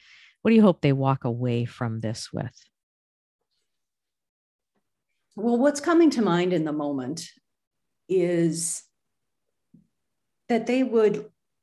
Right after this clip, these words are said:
Speaker 2: develop a loving relationship with all parts of themselves.
Speaker 1: Mm.
Speaker 2: We, it is, the noise out there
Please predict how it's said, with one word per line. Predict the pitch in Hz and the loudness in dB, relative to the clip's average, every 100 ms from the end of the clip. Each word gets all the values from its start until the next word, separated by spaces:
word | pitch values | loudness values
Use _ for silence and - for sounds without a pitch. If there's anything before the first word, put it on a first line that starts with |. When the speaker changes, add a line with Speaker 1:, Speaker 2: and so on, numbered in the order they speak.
| - - | -20 -4
Speaker 2:
develop | 202 185 185 185 185 - - _ _ _ _ _ _ _ _ _ _ _ _ - | -2 0 0 -2 -4 -10 -20 _ _ _ _ _ _ _ _ _ _ _ _ -6
a | 180 | -4
loving | 180 170 170 170 170 170 165 | 0 0 0 0 0 0 -2
relationship | 160 147 147 160 151 - 156 156 - _ | -6 -6 -6 -6 -10 -8 -8 -10 -14 _
with | 160 156 - | -8 -8 -8
all | 151 147 | -8 -6
parts | - 151 151 | -6 -8 -8
of | 143 | -10
themselves. | 139 127 - 147 131 127 127 156 | -10 -10 -10 -8 -6 -8 -8 -6
Speaker 1:
Mm. | 160 151 131 _ _ _ _ _ _ | -4 -4 -6 _ _ _ _ _ _
Speaker 2:
We, | 180 233 262 269 269 - - _ _ _ _ _ _ _ _ - | -6 -2 0 0 0 -6 -16 _ _ _ _ _ _ _ _ -2
it | 190 208 | 2 4
is, | 190 175 - | 4 2 -2
the | 175 202 | -2 -2
noise | 202 202 214 226 202 | 0 0 0 0 -2
out | 175 165 - | -4 -4 -4
there | 170 151 143 135 | -6 -4 -6 -8